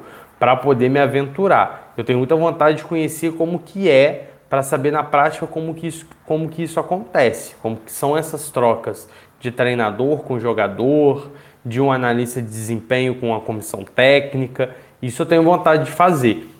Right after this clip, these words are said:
mas é algo que agora assumir, assim, uma função de falar, "Pô, eu quero ser isso, quero ser aquilo",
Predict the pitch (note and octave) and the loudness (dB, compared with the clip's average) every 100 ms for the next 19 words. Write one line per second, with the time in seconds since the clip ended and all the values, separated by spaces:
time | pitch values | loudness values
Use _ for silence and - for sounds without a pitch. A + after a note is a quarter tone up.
0 | _ - C3 A#2+ B2 A2+ C3+ A#2+ A2 B2 | _ -8 -2 0 0 4 4 6 6 4
1 | B2+ C#3 - - C3+ D3 D#3 C#3+ A#2+ G#2+ | 0 -6 -8 -8 -6 -4 -4 -4 -4 -6
2 | - G#2+ G#2+ A2+ G#2+ G#2 - C3+ A2+ A#2+ | -4 0 2 4 2 2 -2 -6 -4 -2
3 | C3+ A#2+ C3+ B2 A#2+ A#2+ A2+ G2+ - A#2+ | 0 0 -2 -6 -6 -8 -16 -16 -6 -2
4 | B2 A2+ A#2 A2 - A2+ G#2+ G#2+ G#2+ - | -2 0 4 4 4 0 2 -2 -4 -6
5 | A2 G#2+ - A2 A2+ A2+ G2+ - D3+ B2 | -6 -6 -4 -2 -2 -6 -6 -2 0 -2